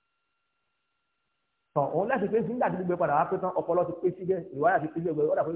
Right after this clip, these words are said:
ló fi pé ìlú yóò padà rí ibi jáde mọ́. Torí tó bá lóo bá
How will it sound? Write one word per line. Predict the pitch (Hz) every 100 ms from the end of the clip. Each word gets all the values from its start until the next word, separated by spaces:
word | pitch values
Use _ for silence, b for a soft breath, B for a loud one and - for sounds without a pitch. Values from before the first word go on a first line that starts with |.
| - _ _
ló | 185
fi | 170
pé | 190 190 -
ìlú | - 156
yóò | 202 226
padà | 160 147
rí |
ibi | 165 160
jáde | 156 185 151 151
mọ́. | 160 175 - - - _ 220
Torí | 254 233
tó | 254
bá | 240 247
lóo | 240 220
bá | 233